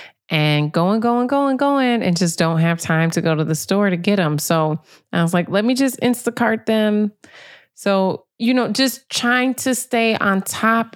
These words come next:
of the things and making time, prioritizing and not allowing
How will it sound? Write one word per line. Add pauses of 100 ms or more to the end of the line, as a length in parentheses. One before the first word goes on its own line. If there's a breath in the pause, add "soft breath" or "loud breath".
of
the
things
and
making
time,
prioritizing
and
not
allowing